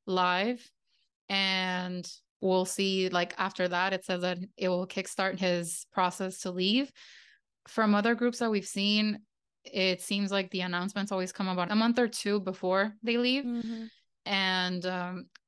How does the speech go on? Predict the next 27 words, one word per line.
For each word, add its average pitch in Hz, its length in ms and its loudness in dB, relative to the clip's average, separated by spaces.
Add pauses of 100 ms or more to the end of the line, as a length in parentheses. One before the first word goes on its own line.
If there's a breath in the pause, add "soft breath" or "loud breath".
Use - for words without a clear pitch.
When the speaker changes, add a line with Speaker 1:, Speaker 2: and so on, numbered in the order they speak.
(120)
Speaker 1:
there's 208 400 2
no 220 360 6
specific 226 560 -2
certainty, 214 540 0
but 196 140 0
it 185 140 -2
seems 202 520 0
like 175 460 0 (680)
B 190 160 -2
T 202 180 0
S 196 220 -2
might 185 400 -2
participate, 262 760 0 (320)
uh, 214 280 2
in 214 120 2
the 208 80 2
opening 214 320 0
ceremony 202 420 -2
of 190 100 -4
the 190 100 -4
World 185 300 0
Cup, 208 240 0
which 180 160 -6
happens 185 520 -2
on 185 160 0
November 180 340 -2
twentieth. 254 520 2